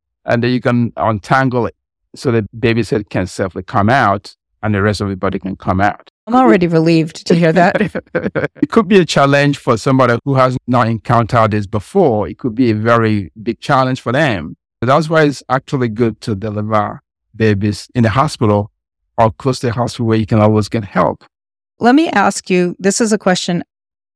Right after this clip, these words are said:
Speaker 2: I have always wondered. How does the belly button get its shape? 'Cause everyone's belly button's different. And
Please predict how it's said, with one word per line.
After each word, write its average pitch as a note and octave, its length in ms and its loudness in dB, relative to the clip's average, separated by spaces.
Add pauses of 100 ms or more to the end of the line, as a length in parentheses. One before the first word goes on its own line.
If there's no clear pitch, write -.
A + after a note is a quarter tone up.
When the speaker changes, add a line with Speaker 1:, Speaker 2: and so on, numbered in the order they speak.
(160)
Speaker 2:
I F#3 140 2
have D#3+ 160 2
always D3 300 0
wondered. B2 340 -2 (540)
How A3 240 2
does D4 160 0
the A3 80 2
belly F#3+ 240 6
button F3+ 380 2
get E3+ 180 0
its - 180 -6
shape? - 300 -2 (480)
'Cause C4+ 180 4 (140)
everyone's D#4 400 4
belly A#3+ 260 4
button's A3+ 380 2
different. - 440 -8 (460)
And A3 140 4